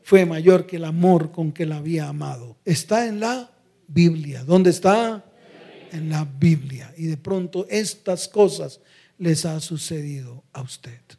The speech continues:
Entonces, si ve que no es cosita de comer, si ve que esto de, de, de tener relaciones sexuales y, y tener al amiguito y tener al uno y que ahora es el otro y que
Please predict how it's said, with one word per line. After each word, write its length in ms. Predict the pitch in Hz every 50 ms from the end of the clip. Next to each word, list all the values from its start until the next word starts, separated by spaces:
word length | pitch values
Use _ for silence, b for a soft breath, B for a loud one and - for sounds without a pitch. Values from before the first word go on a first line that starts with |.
| _ _ _ _
Entonces, 280 | - - 285 277 254
si 120 | - 254 269
ve 160 | 285 277 -
que 100 | - 240
no 120 | 240 247
es 60 | 220 -
cosita 380 | - 214 170 - 247 190 214
de 140 | 196 190 175
comer, 460 | - 175 170 180 247 311 302 247 208
si 120 | - 240 277
ve 140 | 302 302
que 220 | - - 247 262 285
esto 260 | - - - 247 214
de, 180 | 190 175 165 - b b b b b b b b _
de, 380 | - 170 175 170 170 165 165
de 320 | 156 147 170 165 165 170 175
tener 320 | 170 - 190 202 269 277
relaciones 440 | 262 220 202 185 - 254 277 247 196
sexuales 840 | - 180 - - - - 180 185 214 254 269 262 240 208 190 - -
y, 160 | 175 160 151 B B B B B B
y 100 | B 190
tener 320 | - - 185 185 214 233 240
al 120 | 226 202
amiguito 580 | 185 175 175 175 160 185 226 254 262 240 - 208
y 60 | 175
tener 280 | - 185 165 175 180 180
al 160 | 170 170 180
uno 340 | 240 269 269 254 220 208 185
y 60 | 170
que 140 | - - 175
ahora 200 | 175 190 202 196
es 100 | 139 170
el 120 | 175 214
otro 300 | 247 277 254 - - 208
y 60 | 190
que 200 | 147 - 175 151